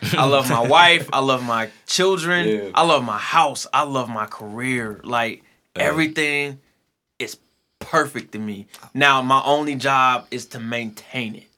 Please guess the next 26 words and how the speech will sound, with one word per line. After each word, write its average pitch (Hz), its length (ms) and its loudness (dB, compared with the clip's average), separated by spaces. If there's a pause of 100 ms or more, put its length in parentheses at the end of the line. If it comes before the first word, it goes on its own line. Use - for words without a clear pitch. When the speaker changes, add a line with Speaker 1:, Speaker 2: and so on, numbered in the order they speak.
Speaker 2:
Yeah, 143 360 -14
Speaker 1:
Like, 139 260 0
Speaker 2:
yeah, 143 100 -16
Speaker 1:
I'm 160 160 4
Speaker 2:
yeah. - 60 -10
Speaker 1:
content. 156 680 0 (240)
There's 208 260 4
Speaker 2:
Mm-hmm. 143 160 -2
Speaker 1:
nothing 190 300 2
wrong. 175 320 0 (140)
Content 220 440 2
is 233 140 -4
cool 277 380 0
if - 200 -6
you're 156 80 -4
not 160 240 4
complaining. 139 640 -4
Speaker 2:
Right. 85 240 -4
Speaker 1:
But 170 180 2
once 220 320 4
you 233 80 -4
bring 220 300 4
complaining 202 500 2
into 185 240 -2
the 143 140 -6
mix, 202 580 -2